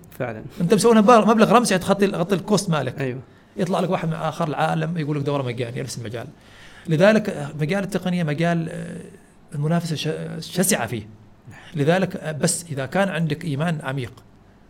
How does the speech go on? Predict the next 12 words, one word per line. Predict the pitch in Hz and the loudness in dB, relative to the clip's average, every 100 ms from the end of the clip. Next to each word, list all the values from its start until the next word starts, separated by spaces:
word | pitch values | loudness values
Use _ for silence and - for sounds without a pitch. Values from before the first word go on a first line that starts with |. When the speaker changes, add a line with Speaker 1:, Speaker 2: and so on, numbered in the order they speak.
| - 143 | -10 -4
Speaker 2:
مثل | 160 165 | -2 0
ما | 139 | -2
قلت، | 175 - | -6 -6
بعد، | 139 151 151 160 | -4 -4 -6 -4
بعد | 151 160 | -4 -2
إيمان | 156 160 | -2 0
الله | 147 | -2
سبحانه | 135 151 | -4 -4
وتعالى، | - - - - - 180 | -4 -4 -8 -18 -12 -6
عندك | 170 170 | -6 -4
إيمان | 151 151 | -4 -6
بفكرتك. | - 160 180 - | -6 -4 -4 -4